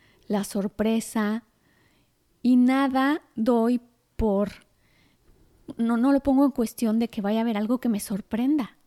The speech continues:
de que vaya a haber algo que me interese, que vaya a haber algo diferente. Por eso no sucede, porque aun si pareciera algo diferente o apareciera una sorpresa, pues no la aprecio como tal,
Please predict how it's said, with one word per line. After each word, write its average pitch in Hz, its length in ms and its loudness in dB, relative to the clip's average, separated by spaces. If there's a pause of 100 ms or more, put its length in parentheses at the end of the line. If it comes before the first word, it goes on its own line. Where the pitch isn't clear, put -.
de 202 160 -6
que 214 140 -6
vaya 208 240 -2
a 233 40 0
haber 226 340 -2 (580)
algo 214 720 -2
que 220 220 -4
me 196 560 -2
interese, 202 920 -4 (600)
que 220 120 -6
vaya 233 180 0
a - 20 2
haber 285 140 2
algo 277 180 4
diferente. 254 720 2 (920)
Por 262 180 6
eso 277 220 6
no 269 160 6
sucede, 294 500 4
porque - 300 -2
aun 240 260 4
si 294 140 2
pareciera 233 500 0
algo 226 200 0
diferente 233 580 0
o 196 100 4
apareciera 196 680 -2
una 220 180 0
sorpresa, 220 640 -2 (480)
pues 226 160 0
no 240 120 4
la 254 120 4
aprecio 240 600 2
como 202 300 -2
tal, 220 340 -4